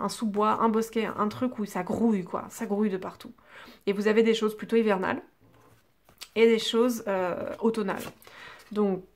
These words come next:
il travaille, moi, je trouve qu'il fonctionne sur toute la période sombre et pas juste l'automne, en fait. D'ailleurs, j'y pense, euh, en vous le, en vous le disant. J'aime beaucoup travailler avec aussi sur tout ce qui est la période dite Yule et Imbolc.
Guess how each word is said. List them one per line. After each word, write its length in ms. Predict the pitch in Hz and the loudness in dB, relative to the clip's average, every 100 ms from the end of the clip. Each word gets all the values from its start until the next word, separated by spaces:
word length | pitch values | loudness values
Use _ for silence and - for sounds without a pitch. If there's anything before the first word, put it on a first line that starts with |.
| _ - | _ -8
il 80 | |
travaille, 400 | 214 233 220 208 | -4 0 0 2
moi, 120 | 220 254 | 4 2
je 60 | |
trouve 140 | 269 277 | 2 -2
qu'il 120 | 254 | -2
fonctionne 320 | - 240 226 | 0 0 0
sur 160 | 220 - | -2 -6
toute 180 | 349 | -2
la 100 | 339 | 0
période 200 | 254 214 | 0 -2
sombre 240 | 208 208 208 | -4 -6 -6
et 60 | |
pas 120 | 185 196 | -4 -6
juste 200 | 262 - | -4 0
l'automne, 360 | 226 190 190 | 0 0 -2
en 120 | 190 | -6
fait. 340 | 170 190 - - | -8 -10 -12 -16
D'ailleurs, 320 | - 156 170 208 | -12 -8 -8 -10
j'y 140 | 185 | -10
pense, 320 | 175 190 180 | -6 -6 -6
euh, 160 | 175 165 | -8 -8
en 120 | 175 | -8
vous 140 | 165 170 | -8 -8
le, 200 | 165 170 - | -8 -10 -8
en 60 | |
vous 100 | 170 | -8
le 80 | 175 | -6
disant. 320 | 175 175 202 - - - | -6 -4 -4 -6 -16 -6
J'aime 240 | 202 190 | -2 0
beaucoup 300 | 190 254 294 | 2 0 -2
travailler 380 | 285 240 220 214 | -2 0 0 2
avec 280 | 202 202 202 | 0 0 -4
aussi 280 | 190 - 185 | -8 -10 -10
sur 200 | - 170 | -12 -12
tout 120 | - | -10
ce 80 | 247 | -4
qui 100 | 254 | 0
est 40 | |
la 80 | 214 | 0
période 240 | 208 185 | 0 -4
dite 260 | 175 185 - | -4 -8 -10
Yule 260 | 190 202 175 | -8 -6 -6
et 60 | |
Imbolc. 560 | 165 160 180 240 - | -8 -6 -6 -8 -14